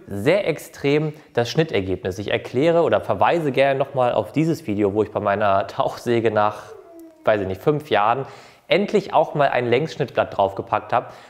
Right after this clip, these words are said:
Und es war wirklich eine Erleuchtung, weil es einfach wesentlich leichter geht. Jetzt könnte ja jemand herkommen und sagen, es gibt ja auch Universalblätter.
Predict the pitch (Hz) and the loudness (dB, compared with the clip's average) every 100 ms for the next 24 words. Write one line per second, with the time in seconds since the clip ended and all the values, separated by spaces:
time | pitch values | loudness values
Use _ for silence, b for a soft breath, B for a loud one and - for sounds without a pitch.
0 | B B B 113 98 110 120 110 123 120 | B B B -6 0 2 4 2 0 -2
1 | 113 113 107 104 123 - 98 92 - 98 | -4 0 2 2 2 0 -4 -4 -4 -6
2 | 98 92 104 104 104 95 104 113 - 90 | -6 -4 -4 -4 -6 -2 0 0 -2 -8
3 | 92 87 - B B B B B B B | -8 -12 -16 B B B B B B B
4 | B _ _ _ _ - 113 - 165 180 | B _ _ _ _ -4 -2 2 2 4
5 | 156 135 139 123 - 113 131 170 143 117 | 4 4 2 0 2 0 2 0 0 0
6 | 113 113 127 135 135 B B B B B | 2 2 0 -4 -8 B B B B B
7 | B _ _ _ _ _ _ _ - 110 | B _ _ _ _ _ _ _ -8 -6
8 | - 180 190 139 151 - 147 147 127 113 | 0 0 2 2 0 0 0 2 2 2
9 | 127 151 131 92 87 - 87 | 4 2 0 -2 -8 -8 -12